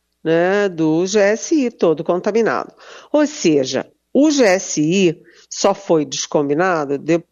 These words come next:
é, descontaminado depois do leite derramado. E, ah, na Polícia Federal,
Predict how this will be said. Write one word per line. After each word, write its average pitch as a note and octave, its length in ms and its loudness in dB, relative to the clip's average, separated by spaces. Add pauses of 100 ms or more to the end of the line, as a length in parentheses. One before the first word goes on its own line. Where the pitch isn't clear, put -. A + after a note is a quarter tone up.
(380)
é, D3+ 200 2
descontaminado D#3 1200 0
depois G3 320 0
do A#3+ 140 2
leite G3 400 2
derramado. F#3+ 720 -2 (680)
E, E4 920 4
ah, B3 300 4
na C#4 200 -2
Polícia F#3+ 420 -4
Federal, D3+ 760 0